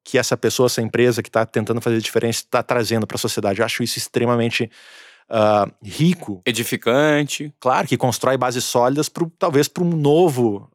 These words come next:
Speaker 1: ah, um novo segmento, uma nova indústria, uma nova forma de se oferecer um produto e serviço dentro de um,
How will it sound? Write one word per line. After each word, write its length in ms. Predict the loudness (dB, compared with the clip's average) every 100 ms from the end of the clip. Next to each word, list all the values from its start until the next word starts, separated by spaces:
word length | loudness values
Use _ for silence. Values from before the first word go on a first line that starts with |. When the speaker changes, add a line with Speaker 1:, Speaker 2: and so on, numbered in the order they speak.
| -8
Speaker 1:
ah, 460 | -4 -4 -4 -8 -16 -20
um 80 | -20
novo 260 | -10 -8
segmento, 460 | -4 -6 -4 -4 -4
uma 100 | -2
nova 180 | -2 -4
indústria, 380 | -6 -8 -6
uma 60 | -2
nova 200 | 0 0
forma 280 | 0 0 0
de 60 |
se 100 | -6
oferecer 300 | -2 -2 0
um 40 | -2
produto 220 | -2 -4
e 40 |
serviço 400 | -4 -2 -2 -4
dentro 280 | -2 -4 -4
de 60 | -10
um, 120 | -10